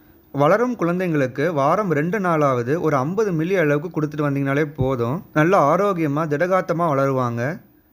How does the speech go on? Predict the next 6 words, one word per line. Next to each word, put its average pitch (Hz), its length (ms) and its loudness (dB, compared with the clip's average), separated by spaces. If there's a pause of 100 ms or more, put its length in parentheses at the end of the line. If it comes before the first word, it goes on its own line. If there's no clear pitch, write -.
(380)
அடுத்தது 160 400 0 (140)
எலும்பு 226 280 0 (120)
நரம்பு 180 360 0
சார்ந்த 156 260 0 (120)
பிரச்சனைகள் 156 520 -2
சரியாகும். 131 600 0